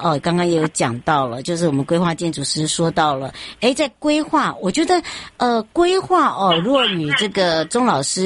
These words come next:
一起来去探讨，你们的理想规划跟现实的环境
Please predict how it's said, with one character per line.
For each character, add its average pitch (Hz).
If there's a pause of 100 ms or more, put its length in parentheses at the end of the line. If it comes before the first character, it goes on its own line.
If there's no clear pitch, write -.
(140)
一 226
起 135
来 139
去 190
探 180
讨， 127 (220)
你 214
们 277
的 302
理 254
想 226
规 226
划 226 (180)
跟 269
现 277
实 175
的 185
环 185
境 226